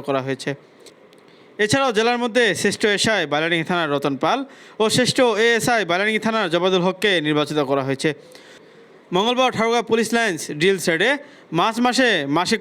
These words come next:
কল্যাণ সভায় ঠাকুরগাঁও পুলিশ সুপার উত্তম প্রসাদ পাঠক আইন শৃঙ্খলা পরিচালনা করে মার্চ মাসে জেলার মধ্যে সহকারী পুলিশ সুপার বালিয়াডাঙ্গি রানী সার্কেল, অতিরিক্ত পুলিশ সুপার পদে পদোন্নতিপ্রাপ্ত মোহাম্মদ রেজাউল হককে শ্রেষ্ঠ সার্কেল, শ্রেষ্ঠ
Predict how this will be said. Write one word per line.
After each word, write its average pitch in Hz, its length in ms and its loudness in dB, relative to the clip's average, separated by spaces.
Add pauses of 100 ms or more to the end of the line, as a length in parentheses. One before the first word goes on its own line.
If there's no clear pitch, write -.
কল্যাণ 202 320 2
সভায় 180 300 2 (340)
ঠাকুরগাঁও 214 420 0
পুলিশ 202 240 2
সুপার 175 220 0
উত্তম 165 200 -2
প্রসাদ 147 280 -2
পাঠক 165 300 0 (440)
আইন 214 160 0
শৃঙ্খলা 247 380 2 (120)
পরিচালনা 220 460 2
করে 220 160 2 (520)
মার্চ 208 180 0 (100)
মাসে 214 240 2 (260)
জেলার 180 320 0
মধ্যে 156 260 0 (760)
সহকারী 233 380 2
পুলিশ 247 220 4
সুপার 240 240 2 (100)
বালিয়াডাঙ্গি 214 360 2
রানী 208 200 0 (440)
সার্কেল, 175 380 0 (380)
অতিরিক্ত 254 320 2 (120)
পুলিশ 254 200 2
সুপার 247 260 4
পদে 233 180 2 (140)
পদোন্নতিপ্রাপ্ত 208 640 0 (520)
মোহাম্মদ 220 380 0
রেজাউল 208 280 2
হককে 208 220 0 (120)
শ্রেষ্ঠ 165 200 -2 (140)
সার্কেল, 196 360 0 (420)
শ্রেষ্ঠ 233 220 0